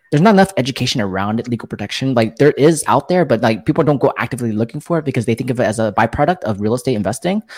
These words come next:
until they get sued, like you mentioned, until they get sued, right?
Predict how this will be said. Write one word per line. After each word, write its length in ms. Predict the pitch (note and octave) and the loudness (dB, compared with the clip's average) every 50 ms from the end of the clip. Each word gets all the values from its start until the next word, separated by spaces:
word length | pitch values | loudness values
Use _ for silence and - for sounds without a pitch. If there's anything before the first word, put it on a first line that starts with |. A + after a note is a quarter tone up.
| - - - _ _ - | -20 -20 -20 _ _ 4
until 320 | C#3+ C3+ - - D3+ C#3+ | 4 4 6 6 6 6
they 80 | B2+ B2+ | 6 6
get 180 | A2 B2+ - | 4 2 0
sued, 200 | - - C3 B2+ | 2 2 2 4
like 160 | A2 G#2+ - | 4 2 0
you 60 | - A2 | 0 0
mentioned, 240 | G#2+ G#2 - G2+ | -2 -2 -2 -4
until 200 | G#2 A2 - C3 | -4 -2 0 0
they 80 | A#2+ A2 | 0 0
get 160 | F#2 F#2+ E2+ | -2 -4 -10
sued, 300 | - - - B2+ A2+ G2 | -10 -6 -4 -4 -2 -2
right? 340 | F2+ F#2+ G#2 G#2 A2+ C3 - | -2 -2 0 0 -2 -2 -4